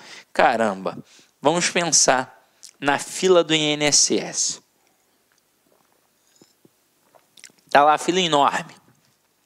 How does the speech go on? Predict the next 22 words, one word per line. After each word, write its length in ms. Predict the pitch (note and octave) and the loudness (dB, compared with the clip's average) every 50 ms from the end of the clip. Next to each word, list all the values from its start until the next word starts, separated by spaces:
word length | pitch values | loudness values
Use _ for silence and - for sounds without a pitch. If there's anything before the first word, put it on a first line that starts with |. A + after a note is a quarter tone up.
| _ - - - - - - | _ -16 -16 -16 -16 -10 0
Tô 80 | - B2+ | 2 2
ali 160 | B2 C3 C#3+ | 2 2 0
no 80 | D3 D3 | 0 4
balcão 400 | D3 D3 C3+ B2 - D3 D#3+ D#3+ | 4 4 4 4 -2 -4 -4 -2
de 80 | D#3 | -2
atendimento. 800 | D3 - - D#3+ E3 D#3+ E3 C#3 B2 A#2+ A2 F#2+ - - - - _ _ _ - - - _ _ - - - | -2 -2 -4 -8 -6 -6 -6 -2 0 2 2 0 -2 -6 -20 -20 _ _ _ -20 -20 -20 _ _ -16 -6 -2
Aí 280 | C3 E3 E3+ E3+ F3 | 0 0 0 0 0
eu 160 | F#3 F#3 E3 | 0 0 0
visualizo, 840 | C3 - - D#3 D3 - D#3 C#3+ C3+ B2+ C3+ D3+ D#3+ D3+ - - - _ _ _ _ _ _ _ _ _ _ - - - - - - | -2 -6 -8 -6 -2 2 2 2 2 2 0 -2 -2 -2 -4 -12 -16 _ _ _ _ _ _ _ _ _ _ -20 -20 -20 -12 -6 2
lá 140 | - F3 F#3+ | 4 4 4
no 100 | F#3 F3+ | 4 0
meio 160 | F3+ F3+ F3+ | 0 0 2
da 120 | E3 E3 D3 | 0 -2 -4
fila, 400 | - - - E3 F3 E3+ D3+ D3 _ _ _ _ _ _ _ _ _ - - - - _ _ _ _ _ _ _ - _ _ - | -6 -12 -6 -4 -4 -4 -4 -6 _ _ _ _ _ _ _ _ _ -20 -20 -20 -20 _ _ _ _ _ _ _ -20 _ _ -10
o 80 | - - | -6 0
cara 260 | - E3+ E3+ E3 D#3+ | 2 2 2 2 0
tá 180 | - F3 E3+ | 0 0 0
ali, 200 | E3 D3 C#3+ D3 | 2 2 2 4
ele 160 | D3 C#3+ C#3 D#3+ | 4 4 4 4
é 80 | E3 | 4
o 220 | E3+ E3 D3 B2 A2+ | 4 4 2 0 -2
trigésimo, 960 | - - - - G#3 F#3+ C#3+ - - C3+ C#3 C3 A#2+ A2 G2 - - G2+ - | -6 -6 -2 -2 -2 0 0 2 4 4 4 4 2 2 0 0 0 -2 -8